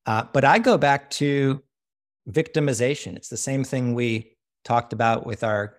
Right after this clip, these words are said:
our gang members. Everybody likes, it's a very easy to take the victim position in anything. You could point the finger at another company.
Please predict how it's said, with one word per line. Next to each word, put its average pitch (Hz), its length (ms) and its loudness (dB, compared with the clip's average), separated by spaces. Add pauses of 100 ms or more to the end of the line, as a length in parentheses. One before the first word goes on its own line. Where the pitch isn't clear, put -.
(140)
our 104 120 -8
gang 123 360 -2
members. 104 520 -4 (720)
Everybody 185 540 4
likes, 139 360 2
it's 135 140 -4
a 147 60 2
very 180 300 2
easy 113 600 -2 (460)
to - 80 -14
take 160 280 0
the 123 80 2
victim 101 580 -2 (560)
position 107 520 -2
in 113 180 -4
anything. 127 560 -2 (140)
You 113 160 -2
could 147 140 -4
point 151 220 0
the 123 60 -2
finger 127 280 0
at 113 80 4
another 110 280 -2
company. 160 640 0